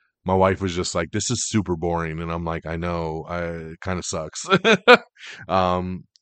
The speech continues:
but I love the trailer, and I love movies based on true stories. So I was really invested, and at the end of the day, it just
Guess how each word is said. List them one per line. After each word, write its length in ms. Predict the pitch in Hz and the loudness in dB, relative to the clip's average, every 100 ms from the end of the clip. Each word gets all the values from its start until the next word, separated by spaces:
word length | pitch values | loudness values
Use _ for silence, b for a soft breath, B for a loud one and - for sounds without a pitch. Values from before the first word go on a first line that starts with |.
| - | -4
but 260 | 113 123 110 | 4 4 6
I 120 | 117 | 6
love 300 | 131 131 156 | 6 4 4
the 60 | |
trailer, 520 | 135 104 135 151 101 95 | 2 2 2 4 4 4
and 180 | 98 | 2
I 100 | 98 | 2
love 420 | 107 98 104 113 113 | 2 2 4 4 2
movies 360 | 104 101 104 - | 2 2 0 0
based 260 | 87 90 | -2 -2
on 120 | 92 90 | -4 -4
true 200 | 101 98 | -2 -2
stories. 500 | - 143 139 90 - | 2 4 4 2 -2
So 300 | 101 90 87 B B B B | -2 0 -2 B B B B
I 40 | 92 | 0
was 260 | 95 92 | 0 0
really 360 | 87 110 110 107 | 0 2 2 2
invested, 680 | 101 104 113 - 92 90 - - | 2 2 0 0 0 0 -4 -8
and 280 | 92 87 87 | -6 -4 -4
at 100 | 85 | -2
the 140 | 90 | -2
end 100 | 87 | -2
of 80 | 80 | -6
the 80 | 78 | -6
day, 280 | 82 82 | -6 -4
it 80 | 82 | -6
just 340 | 73 80 - | -8 -12 -12